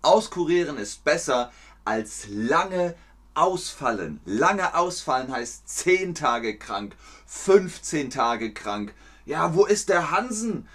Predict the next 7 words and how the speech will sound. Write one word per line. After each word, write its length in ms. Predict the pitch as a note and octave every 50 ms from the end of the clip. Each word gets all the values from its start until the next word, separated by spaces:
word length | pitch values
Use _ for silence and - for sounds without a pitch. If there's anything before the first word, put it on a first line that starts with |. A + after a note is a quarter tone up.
| - - -
Ja, 500 | - C3 C3+ D3 F3+ F#3 F#3 F#3 F3 F3
der 180 | E3+ G3 F#3 F3
ist 260 | E3+ - - - -
krank, 600 | - - - - D#3+ F#3+ F#3+ F#3+ F#3 F3+ D#3 - - _ -
drei 440 | - E3 - F#3 G3+ G3 F#3+ E3+ C#3+
Wochen 520 | F3 F3 G3 E3+ - E3 D#3+ D3+ C#3+ C3+
krank." 540 | - - - - - D#3+ D#3+ C#3+ A#2 G#2+ -